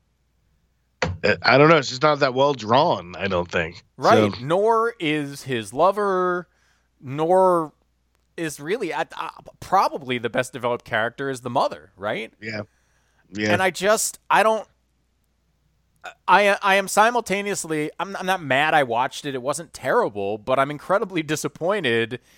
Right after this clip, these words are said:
Speaker 2: that I didn't finish the experience knowing a lot more about Cassandro and who he was and what his life was like.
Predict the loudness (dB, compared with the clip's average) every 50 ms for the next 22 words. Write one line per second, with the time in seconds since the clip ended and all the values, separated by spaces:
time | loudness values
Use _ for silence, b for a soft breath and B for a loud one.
0 | b b b b _ 2 4 6 6 4 2 2 -2 -4 -4 -8 -14 -18 -8 -4
1 | -4 -2 -2 -4 -6 -8 -8 -8 -8 -8 -8 -8 -10 -10 -8 -8 -6 -6 -6 -6
2 | -6 -6 -6 -8 -12 -14 -12 -8 -6 -4 -4 -4 -4 -4 -4 0 0 0 0 -2
3 | -4 -8 -6 -4 -2 -2 0 -2 -2 -2 -4 -6 -10 -6 -2 0 2 2 2 0
4 | -4 -10 -14 -12 -8 -6 -4 -4 -4 -4 -6 -6 -6 -4 -4 -4 -4 -6 -8 -10
5 | -12 -12 -12 -12 -12 -10 -4 0 0 2 2 0 -2 -4 -6 -10 -12 -12 -10 -10
6 | -10 -10 -10 -12 -16 -8 -6 -4 -4 -4 -6 -10 -18 -18 -16 -18 -18 -18 -20 _